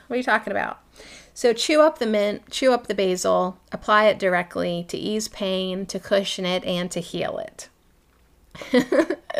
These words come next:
All right, the other thing you can do that's antibacterial and soothing is coconut oil.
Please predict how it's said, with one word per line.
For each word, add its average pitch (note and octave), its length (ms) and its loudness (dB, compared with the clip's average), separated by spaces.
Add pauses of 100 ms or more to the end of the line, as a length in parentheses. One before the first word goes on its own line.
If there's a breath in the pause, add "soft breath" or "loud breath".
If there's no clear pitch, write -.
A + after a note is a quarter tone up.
(840 loud breath)
All A#3 140 6
right, G#3+ 220 2
the G#3+ 100 -2
other C4+ 300 4
thing C4 180 2
you A#3 140 2
can A3+ 180 -4
do G3+ 160 2
that's F#3 220 0
antibacterial G3 1080 -2
and F#3 140 -4
soothing G#3 500 0
is G3+ 220 -2
coconut B3+ 500 0
oil. G3 480 -2